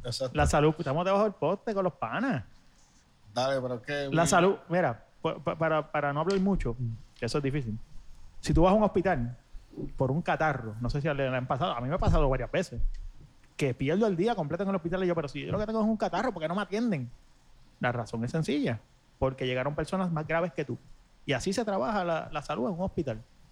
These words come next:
Speaker 2: Mientras más grave tú estés, más rápido te van a atender. En una emergencia en salud pública, entiéndase terremoto, huracán, es lo contrario. Tú salvas las personas que más posibilidad tengan de vivir, y eso muchas personas no lo entienden.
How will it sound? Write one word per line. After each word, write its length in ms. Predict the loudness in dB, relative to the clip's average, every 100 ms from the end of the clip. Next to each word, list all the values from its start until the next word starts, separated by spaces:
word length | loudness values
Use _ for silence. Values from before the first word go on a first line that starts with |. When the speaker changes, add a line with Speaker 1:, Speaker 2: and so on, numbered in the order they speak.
| -20 -4
Speaker 2:
Mientras 320 | -2 0 0
más 140 | 0
grave 260 | 2 2 2
tú 80 | -2
estés, 340 | -2 -4 -4 -6 -18 -20 _ -20 -20 -20 -14 -4
más 160 | -2
rápido 260 | 0 0 0
te 60 |
van 100 | 0
a 40 | -2
atender. 260 | -4 -4 -6 -14 -20 _ -10 -4
En 240 | 0 0
una 140 | 2
emergencia 400 | 0 0 -2 -2
en 80 | -2
salud 180 | 0 -2
pública, 420 | 4 4 4 -2
entiéndase 400 | -4 -4 -4 -2
terremoto, 600 | -2 -2 -2 0 0 0 0
huracán, 480 | 0 -2 -2 -4 -8
es 260 | -8 -4 -2 -4 -10 -4
lo 200 | -2 0
contrario. 540 | -2 -2 0 0 -2 -8 -18 _ _
Tú 80 | -2
salvas 300 | -2 -2 -2
las 120 | -2
personas 460 | -4 0 0 0 -2
que 100 | -4
más 120 | -4
posibilidad 480 | -6 -4 -2 -4 -6
tengan 240 | -6 -4
de 80 | -2
vivir, 260 | -2 0 0
y 20 |
eso 160 | -2 -6
muchas 220 | -8 -8
personas 280 | -6 -4 -4
no 80 |
lo 60 | -4
entienden. 360 | -6 -6 -6